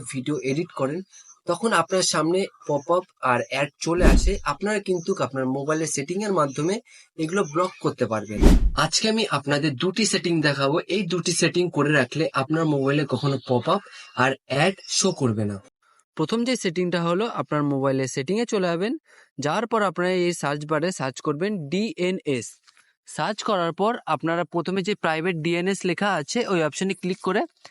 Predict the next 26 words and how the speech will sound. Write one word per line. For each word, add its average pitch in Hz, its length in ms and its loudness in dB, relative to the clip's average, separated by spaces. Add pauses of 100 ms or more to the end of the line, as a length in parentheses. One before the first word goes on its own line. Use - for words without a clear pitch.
(180)
আপনারা 180 240 -2 (100)
প্রাইভেট 165 400 0
ডিএনএস 175 340 0
এ 247 40 0 (100)
আবার 175 220 0
ক্লিক 123 240 -4
করবেন। 107 260 0 (520)
ক্লিক 240 260 0
করার 190 220 0
পর 214 100 0 (140)
নিচে 180 240 -2 (220)
ওই 165 100 0
প্রাইভেট 160 380 -2
ডিএনএস, 170 500 -2
আহ, - 120 -14 (520)
প্রাইভেসি, 165 480 -2
ওই 170 220 0
অপশনে 185 280 0
ক্লিক 175 220 -4
করে 190 180 -2 (100)
আপনারা 160 260 0 (140)
এই 170 60 2 (100)
প্রম্পটটা 147 380 0 (460)
লিখে 180 260 -2
দেবেন। 107 260 -2 (720)
লেখার 233 360 0